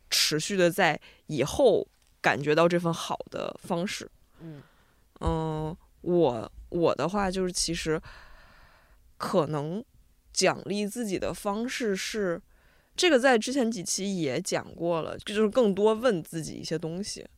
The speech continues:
Speaker 2: 嗯。
Speaker 1: 不一定是一定要花给自己钱，就比如这件事儿你愿不愿意做，这个东西你到底想不想吃，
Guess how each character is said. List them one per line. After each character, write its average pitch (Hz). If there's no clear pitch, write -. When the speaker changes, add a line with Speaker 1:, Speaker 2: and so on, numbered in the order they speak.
Speaker 2:
嗯。 151
Speaker 1:
不 220
一 202
定 185
是 165
一 -
定 151
要 151
花 147
给 143
自 -
己 147
钱， -
就 151
比 151
如 151
这 165
件 165
事 185
儿 156
你 151
愿 160
不 170
愿 175
意 185
做， 190
这 202
个 185
东 180
西 226
你 170
到 165
底 170
想 190
不 175
想 165
吃， 196